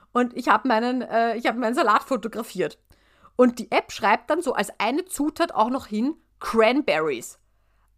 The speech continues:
Und ich sag noch zu meiner Freundin, ja, die mir gegenüber sitzt,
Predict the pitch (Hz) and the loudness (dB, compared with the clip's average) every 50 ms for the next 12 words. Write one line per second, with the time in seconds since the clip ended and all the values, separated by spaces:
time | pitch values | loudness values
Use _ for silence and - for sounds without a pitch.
0 | _ - 165 175 - - _ - 240 285 330 - - - - - 202 196 262 285 | _ -12 -12 -12 -12 -14 _ -2 -2 -2 -2 -4 -10 -10 -4 -2 -2 -2 -2 -4
1 | - 285 294 285 247 - - 233 226 214 214 208 190 185 - - - 190 180 185 | -2 -2 -2 -2 -4 -6 -6 -6 -4 -4 -4 -4 -4 -6 -8 -12 -10 0 2 4
2 | 208 269 311 302 320 311 311 - 247 269 233 214 214 233 247 240 226 226 190 - | 4 4 4 2 2 2 4 4 4 2 2 0 -2 -2 0 0 -2 -2 -2 -2
3 | 214 226 240 262 254 240 - 240 247 240 - | -2 0 2 2 2 2 0 -2 -4 -4 -6